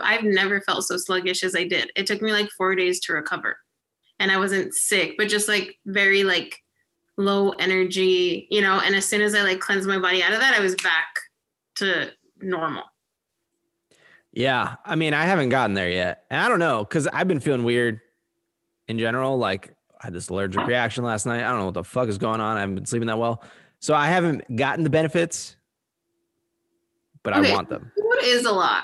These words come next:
Speaker 1: right? Food is a lot of everything that our bodies, you know, our gut health is pretty much everything.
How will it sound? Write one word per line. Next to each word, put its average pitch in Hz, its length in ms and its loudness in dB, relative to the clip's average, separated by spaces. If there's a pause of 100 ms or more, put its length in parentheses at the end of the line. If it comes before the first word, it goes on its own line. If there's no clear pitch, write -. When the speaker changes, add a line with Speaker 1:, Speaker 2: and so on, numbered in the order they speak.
(320)
Speaker 1:
right? 208 360 2
Food 294 140 2
is 285 140 2
a 226 60 4
lot 208 520 4
of 185 420 -2
everything 185 680 0
that 180 260 0
our 202 160 2
bodies, 190 420 2
you 208 80 4
know, 202 60 4
our 196 160 4
gut 190 260 2
health 196 280 0
is 175 340 -4 (220)
pretty 240 200 2
much 196 200 2
everything. 170 540 -4